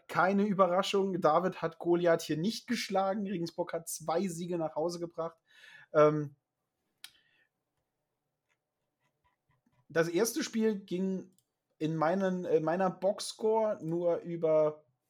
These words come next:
fünf Innings. Ich schau mal ganz <laughs> kurz in den Spielbericht rein, warum. <laughs> Also, ich, ich muss, ich muss halt, ich glaub, ich muss halt jedes Mal vor dem Podcast alle Spiele gucken. Ähm,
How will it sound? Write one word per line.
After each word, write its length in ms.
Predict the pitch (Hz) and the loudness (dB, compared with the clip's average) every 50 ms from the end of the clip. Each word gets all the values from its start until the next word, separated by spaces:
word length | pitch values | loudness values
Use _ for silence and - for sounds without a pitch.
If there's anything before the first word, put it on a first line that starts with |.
| _ _ _ | _ _ _
fünf 460 | - - - - 175 165 165 - - _ | -20 -14 -8 -6 -4 -4 -6 -8 -12 _
Innings. 640 | - 185 202 254 339 349 339 - - - - - _ - | -4 -2 -2 -2 -2 -4 -6 -6 -8 -8 -8 -10 _ -14
Ich 220 | 143 127 - - | -12 -12 -14 -8
schau 160 | - - 143 | -4 -2 0
mal 120 | 143 151 147 | 2 2 2
ganz 320 | 151 156 196 202 - - | 2 0 0 -2 -8 -10
<laughs> 0 | |
kurz 400 | - - - 196 190 185 - - | -8 -4 -2 -2 -2 -4 -6 -8
in 120 | 160 156 | -6 -6
den 120 | 147 147 147 | -6 -6 -6
Spielbericht 960 | - - - - - - - 175 165 - - 226 - 196 190 196 - - - | -8 -8 -8 -8 -8 -6 -6 -6 -6 -6 -8 -8 -6 -6 -8 -8 -10 -10 -4
rein, 340 | 170 170 170 175 180 170 175 160 | 0 2 2 2 2 0 -8 -10
warum. 640 | 160 165 135 135 131 131 139 143 156 185 233 - - - - - - - 165 151 - | -8 -6 -6 -6 -8 -8 -6 -6 -4 -4 -6 -6 -8 -18 -20 -20 -18 -18 -8 -2 -2
<laughs> 1120 | - - - - - - - - - - - 185 190 - 247 202 - - - 185 - - - - 240 254 247 220 - - - | -2 -2 -2 -6 -2 -2 -2 -2 -2 0 0 0 0 0 -6 -6 -6 -6 -6 -6 -6 -8 -8 -14 -12 -8 -8 -8 -8 -8 -6
Also, 280 | - 147 139 147 151 151 151 - - _ _ _ _ - | -4 0 2 4 4 4 4 0 -18 _ _ _ _ -12
ich, 240 | 135 127 - - | -12 -12 -10 -12
ich 160 | 127 127 - - | -14 -14 -14 -14
muss, 320 | 123 127 123 - - - | -12 -12 -10 -10 -12 -12
ich 220 | - 117 113 113 - | -12 -14 -12 -10 -8
muss 160 | 123 117 - | -6 -6 -6
halt, 120 | 131 120 | -6 -8
ich 180 | - 127 - - | -8 -10 -6 0
glaub, 140 | - 147 151 | 0 0 0
ich 80 | 143 | 0
muss 140 | 160 170 160 | -2 0 0
halt 100 | 165 147 | 0 0
jedes 280 | 139 151 160 180 175 - | 0 0 -2 -2 -2 0
Mal 140 | 165 156 156 | 0 0 0
vor 160 | - 165 156 | 0 0 0
dem 120 | 156 151 | 0 -2
Podcast 360 | - - 151 - - 156 151 | -2 -6 -6 -4 -2 -4 -2
alle 180 | - 135 147 147 | -2 -2 -4 -4
Spiele 440 | - - - - 214 233 196 151 127 | -4 -8 -12 -8 -6 -4 -2 -2 -4
gucken. 460 | - - 147 - - 160 202 - _ _ _ _ _ _ _ _ - | -4 -8 -10 -8 -8 -8 -8 -10 _ _ _ _ _ _ _ _ -2
Ähm, 440 | 147 143 139 139 139 139 139 143 | 0 2 2 2 0 -2 -6 -10